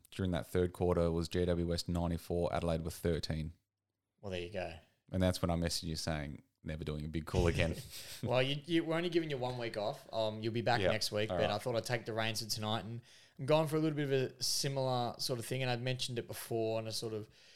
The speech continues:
Speaker 2: might not be as big as what we think it is, but I reckon Port Adelaide to beat the Dogs, thirty plus.
Speaker 1: Ooh.
Speaker 2: Yeah.
Speaker 1: Yep.
Speaker 2: Thirty, thirty points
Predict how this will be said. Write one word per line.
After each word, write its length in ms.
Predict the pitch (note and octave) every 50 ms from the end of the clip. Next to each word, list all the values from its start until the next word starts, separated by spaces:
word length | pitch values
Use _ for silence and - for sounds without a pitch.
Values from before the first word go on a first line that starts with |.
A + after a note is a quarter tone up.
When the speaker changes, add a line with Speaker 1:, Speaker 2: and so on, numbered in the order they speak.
| - _ _
Speaker 2:
might 180 | F3 G#3+ A#3+
not 120 | B3 A#3 F3
be 120 | F3+ D#3+
as 120 | D#3 C3+ A2
big 320 | G#2 - C3 C3+ B2+ A#2+
as 160 | B2 A2+ A2
what 340 | A2+ A#2+ A2+ G#2 - - - _ -
we 80 | A#2+
think 320 | G#2+ - - B2 A#2 - A#2+
it 80 | A2+
is, 160 | G#2 G2+ G#2
but 200 | G#2+ - A#2 A2
I 100 | A2+ A#2
reckon 420 | A#2 B2 C3 B2+ C3+ B2 A#2 A2 F#2+ - _ _ _
Port 180 | - - C#3 B2+
Adelaide 400 | A#2+ A#2 A2+ A2+ A2 G#2 G#2+ G2+
to 80 | -
beat 240 | A#2+ A2+ - A2 G2
the 60 | -
Dogs, 720 | F#2+ F#2+ - A#2+ G#2+ G2+ F#2+ G2 B2+ D#3 - - - - - _ _ _ _ - _ _ _ _ _ _ _ _ -
thirty 260 | - A#2+ A#2 A2+ A2
plus. 500 | - - G#2 G2 G#2+ G#2+ - - - - - A#2+
Speaker 1:
Ooh. 540 | E3 F#3+ G#3+ B3+ D4+ C#4+ A3 E3+ A2+ F2 - - - - - - _ _ _ _ _ _ _ _ _ _ _ _
Speaker 2:
Yeah. 180 | A2+ A2 F#2 - - - _ _ _ _ _ _ _
Speaker 1:
Yep. 120 | B2 B2
Speaker 2:
Thirty, 180 | C3 C3+ C3+ -
thirty 340 | C3 C3+ - C3 C3 C3 B2
points 400 | A#2+ B2 A#2 G#2+ - - -